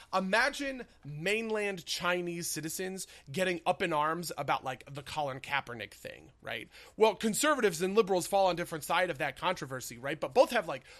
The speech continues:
arguments. And if we, you know, if the, if, you know, Chi-, the Chinese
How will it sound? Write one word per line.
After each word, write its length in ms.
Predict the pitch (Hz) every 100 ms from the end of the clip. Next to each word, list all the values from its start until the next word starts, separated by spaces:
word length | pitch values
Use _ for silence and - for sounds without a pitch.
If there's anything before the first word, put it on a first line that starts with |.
| - -
arguments. 800 | 226 208 139 117 80 67 - - - -
And 200 | 208 208 -
if 260 | 233 - -
we, 200 | 175 180
you 100 | 190
know, 160 | 175 156 -
if 320 | 214 202 - _ _ _ - 135
the, 180 | 175 165 175
if, 280 | 170 -
you 80 | 175
know, 180 | 147 120 -
Chi-, 280 | - 180 175 147
the 120 | 151
Chinese 760 | - 180 175 165 160 139 -